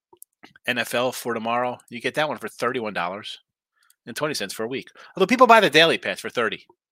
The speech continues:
All right, whatever. I mean, I got people who just buy single, single packages for thirty-four dollars. I try to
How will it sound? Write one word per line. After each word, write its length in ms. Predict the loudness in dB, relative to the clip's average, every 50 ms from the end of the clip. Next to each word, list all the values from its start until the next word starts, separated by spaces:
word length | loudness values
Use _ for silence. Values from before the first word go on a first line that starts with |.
| _ _ _ _ -10
All 80 | -6
right, 160 | -6 -6 -6 -8 _ _ _
whatever. 340 | -2 0 0 0 0 -4 -8 _ -10
I 60 | -6
mean, 100 | 0 2
I 80 | 2 4
got 160 | 4 2 2
people 220 | 0 0 0 0
who 40 | 0
just 200 | 0 0 2 2
buy 100 | 2 2
single, 380 | 2 0 0 0 -2 -4 -4 -6 _ _ -20 -20 -20 _ _
single 300 | 0 2 4 4 4 4
packages 400 | 6 4 4 4 2 -2 -6 -8
for 80 | -10
thirty-four 420 | -8 -6 -6 -6 -6 -6 -4 -2 -2
dollars. 380 | -2 -2 -4 -6 -10 -14 -18 -18 _
I 80 | -16 -14
try 240 | -12 -10 -8 -8 -8
to 220 | -8 -8 -10 -12